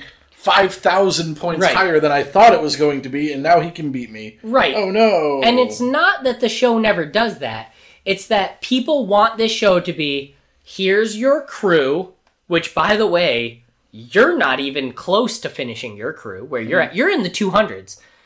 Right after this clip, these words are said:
Speaker 2: You don't even know three members.
Speaker 1: Oh,
Speaker 2: Like,
Speaker 1: right.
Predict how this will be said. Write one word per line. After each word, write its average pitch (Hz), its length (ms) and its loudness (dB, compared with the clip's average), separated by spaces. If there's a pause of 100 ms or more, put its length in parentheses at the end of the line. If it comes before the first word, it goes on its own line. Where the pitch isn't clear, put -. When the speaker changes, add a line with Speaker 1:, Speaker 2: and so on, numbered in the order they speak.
(180)
Speaker 2:
You 220 240 0
don't 277 180 6
even 170 240 -2
know 160 460 0 (320)
three 254 440 -2
members. 220 580 -2 (260)
Speaker 1:
Oh, 196 60 -2
Speaker 2:
Like, 185 320 0 (200)
Speaker 1:
right. 220 200 4